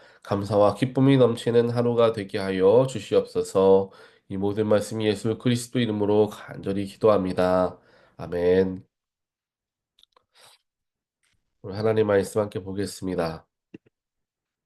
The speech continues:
오늘 주신 하나님 말씀은 요한복음 일 장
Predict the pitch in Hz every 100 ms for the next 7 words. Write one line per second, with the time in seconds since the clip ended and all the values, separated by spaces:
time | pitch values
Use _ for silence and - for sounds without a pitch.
0 | _ _ _ _ _ _ _ _ _ _
1 | _ _ _ _ _ _ _ _ _ _
2 | - _ _ _ _ _ _ _ _ _
3 | _ _ _ _ 107 101 113 - 107 113
4 | 113 110 98 98 - 110 120 107 113 110
5 | 107 104 113 90 107 110 - 107 107 143
6 | 151